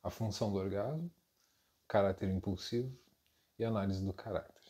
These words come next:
Seriam esses três livros, assim, que eu acho bem fundamental dentro da, da epistemologia dele.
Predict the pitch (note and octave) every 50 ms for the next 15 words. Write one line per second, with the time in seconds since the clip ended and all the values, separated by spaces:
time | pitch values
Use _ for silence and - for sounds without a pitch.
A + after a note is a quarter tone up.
0 | - - F#2 F2+ F2+ F2+ F#2 F#2 - - F#2+ - - F#2+ F#2+ G2 F#2 F#2+ F#2 F2+
1 | F2+ F#2 F#2 F#2 F#2 F#2 - - F2 F2 F2 - - F#2 F2 F2 F2 - - -
2 | F#2 F2 F2 F2+ F2 F2 F2+ - - - - F#2+ F#2 F2 F2 F2+ F2 F2+ - -
3 | F2 F2 F2+ F2+ F2+ F2+ F2 F2+ F2+ - - - F2 F2 E2+ F2 F2 - - -
4 | _ _ _ _ _ _ - F2+ E2+ - - - F2+ F2 E2+ - F2 F2+ F2+ F2
5 | E2+ F2+ E2+ E2 E2+ E2+ -